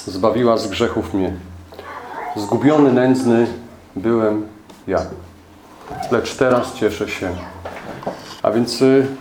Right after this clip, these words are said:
y, on osobiście przeżył, y, tę łaskę. Był człowiekiem, e, złym, bezwzględnym, e,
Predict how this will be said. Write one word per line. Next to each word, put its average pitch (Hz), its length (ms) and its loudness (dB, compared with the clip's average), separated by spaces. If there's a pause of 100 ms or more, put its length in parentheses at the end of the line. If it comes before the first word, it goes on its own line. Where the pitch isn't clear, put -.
(220)
y, 120 340 2
on 170 180 6
osobiście 160 500 2
przeżył, 143 480 6 (420)
y, 113 100 2
tę 127 60 4
łaskę. 117 460 4 (140)
Był 143 240 4
człowiekiem, 139 560 4 (540)
e, 107 240 4
złym, 160 600 4 (160)
bezwzględnym, 127 920 4 (760)
e, 101 40 2